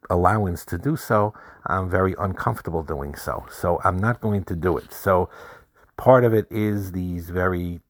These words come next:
technical, um, ways to incite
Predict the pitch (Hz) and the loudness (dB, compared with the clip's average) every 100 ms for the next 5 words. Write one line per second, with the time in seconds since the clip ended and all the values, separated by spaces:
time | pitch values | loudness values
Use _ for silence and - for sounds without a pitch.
0 | _ - 98 - 101 - 95 92 90 87 | _ -2 -2 0 -6 -4 -2 -2 -2 -4
1 | - 82 82 82 80 80 78 _ _ - | 2 2 4 0 -4 -8 -10 _ _ -4
2 | 90 92 92 92 82 - - _ _ _ | 0 2 0 -4 -6 -12 -20 _ _ _
3 | - 80 78 - 82 87 87 - | -8 -6 -6 -4 -2 -2 -4 -14